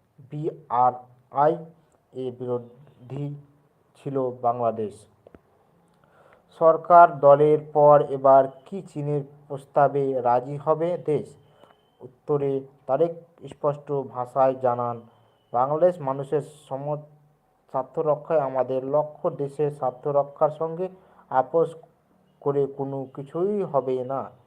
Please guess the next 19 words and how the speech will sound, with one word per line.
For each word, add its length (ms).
এ 120
প্রসঙ্গে 520
আমাদের 560
দেশের 420
অর্থনীতির 680
জন্য 600
কতখানি 680
জ-, 120
লাভজনক 960
খতিয়ে 420
দেখে 400
তারপর 500
এ 160
বিষয়ে 580
সিদ্ধান্ত 460
নেবে 520
আমরা। 640
পাশাপাশি 540
চীন 480